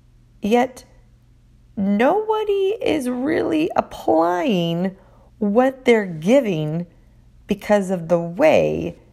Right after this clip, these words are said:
that they live out what they're saying. See, the thing is, you can talk all you want, you can say all you want the things, and you can, you can talk about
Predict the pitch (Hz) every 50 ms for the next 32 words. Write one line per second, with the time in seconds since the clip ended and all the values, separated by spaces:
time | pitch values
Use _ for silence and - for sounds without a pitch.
0 | _ - 175 170 175 - - - - 170 170 170 160 165 165 180 214 277 262 202
1 | 160 151 156 156 156 - - _ _ _ _ - 151 156 143 95 82 - - 165
2 | - - - _ - - 175 175 196 180 165 151 - - - - - 190 180 170
3 | 165 - - - - - - - - 226 - 190 156 147 123 67 - - - -
4 | _ _ _ _ _ _ _ _ - _ _ _ _ - - - - - - -
5 | - - - 254 220 247 247 - 294 294 294 294 277 247 254 - - - - -
6 | 220 220 320 381 381 - 269 214 - - 240 254 254 254 196 185 175 160 151 151
7 | 147 147 202 233 220 175 - - 180 220 220 190 170 156 - - 214 190 170 151
8 | 156 160 160 151 147 143 139 160 185 196 185 156 143 - - 180 185 180 160 143
9 | 139 135 135 143 139 - 139 135 - - - - - - - 180 165 - 160 143
10 | - - 175 202 202 - 170 156 151 143 139 -